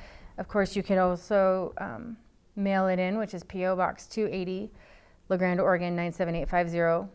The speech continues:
to Calvary Chapel La Grande. Um,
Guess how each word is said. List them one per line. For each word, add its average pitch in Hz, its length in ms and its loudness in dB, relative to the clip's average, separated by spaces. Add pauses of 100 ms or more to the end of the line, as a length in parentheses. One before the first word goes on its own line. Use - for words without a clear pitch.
(100)
to 185 100 -10
Calvary 185 280 -4
Chapel 180 280 0
La 214 80 4
Grande. 214 440 2 (880)
Um, 233 380 6